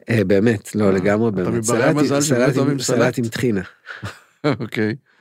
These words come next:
Speaker 2: רומא או פריז? טוב, זה קצת אני
Speaker 1: טוב,
Speaker 2: חושב שאני יכול
Speaker 1: אה,
Speaker 2: לנחש, אה.
Speaker 1: אין, אין, אין בכלל,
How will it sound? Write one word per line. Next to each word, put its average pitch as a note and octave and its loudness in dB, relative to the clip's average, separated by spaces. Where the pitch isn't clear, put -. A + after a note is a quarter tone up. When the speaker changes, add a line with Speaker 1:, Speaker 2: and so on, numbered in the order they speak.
Speaker 2:
רומא C#3+ 2
או E3+ 2
פריז? A2 0
טוב, A2 -2
זה F#2+ -2
קצת A#2 -4
אני A2+ 0
Speaker 1:
טוב, G#2 2
Speaker 2:
חושב F2+ -2
שאני G#2 -2
יכול G2+ -2
Speaker 1:
אה, - 0
Speaker 2:
לנחש, - 2
אה. F#2 -4
Speaker 1:
אין, F#2 0
אין, G2 0
אין G#2 0
בכלל, G2 2